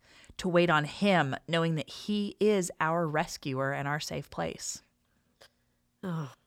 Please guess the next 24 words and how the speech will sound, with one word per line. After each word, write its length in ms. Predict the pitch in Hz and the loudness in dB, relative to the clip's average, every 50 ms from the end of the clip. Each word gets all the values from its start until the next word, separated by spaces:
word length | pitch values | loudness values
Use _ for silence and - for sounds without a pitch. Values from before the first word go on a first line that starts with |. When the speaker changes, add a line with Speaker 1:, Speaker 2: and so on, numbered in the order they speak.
| _ _ | _ _
Speaker 2:
I 120 | - 190 196 | -6 -4 0
know 200 | 190 190 185 185 | 0 2 2 0
several 380 | 185 - - 208 180 190 175 | 0 -2 -2 0 0 0 0
people 460 | 175 - - 190 180 - 220 233 247 226 | -2 -4 -10 -10 -6 -2 -2 0 0 0
listening 640 | 202 190 180 - - 226 247 269 311 339 370 381 - - | 0 0 0 0 0 2 2 4 4 4 4 2 2 2
are 480 | 220 190 190 190 185 180 180 170 165 - _ _ - | 4 4 4 4 4 2 0 -2 -4 -6 _ _ -8
totally 320 | - - 202 208 214 208 | -2 0 2 4 4 4
resonating 760 | 202 202 190 190 190 214 202 208 202 202 202 208 214 220 220 | 4 2 2 2 0 0 0 2 2 2 2 2 2 2 2
with 200 | 214 202 196 - | 2 2 0 0
your 120 | 190 185 190 | -2 -4 -4
story. 720 | - - - 202 175 175 175 175 185 202 220 240 254 - - | -4 -4 -2 0 0 2 2 2 0 0 0 -2 -2 -4 -4
I 140 | 180 175 170 | -4 -2 -2
know 180 | 180 190 190 | 0 0 0
my 160 | 190 185 170 165 | 0 0 0 -2
sister, 840 | - - - - 185 170 - - - 220 208 208 214 220 240 254 254 - 269 | -4 -6 -8 -6 -6 -6 -6 -6 -4 -4 -2 -2 0 -2 -2 -4 -6 -8 -8
Speaker 1:
Mm. 440 | 202 190 185 185 196 208 208 - 180 | -8 -6 -6 -8 -10 -12 -8 -4 -2
Speaker 2:
um, 340 | 180 175 170 170 165 165 - | 0 0 0 0 -2 -4 -4
and 200 | 160 170 165 170 | -4 -4 -4 -4
she 220 | - - 233 233 | -4 -4 -2 -2
was 180 | 220 208 - - | -2 -2 -2 0
never 340 | 190 180 175 175 202 190 147 | 0 0 2 2 0 0 0
able 220 | 139 156 - 147 | 0 -2 -2 -4
to 100 | 143 - | -6 -6
conceive. 680 | - - 160 143 - - - 127 110 104 117 110 165 | -8 -8 -6 -6 -6 -6 -8 -10 -10 -12 -16 -16 -16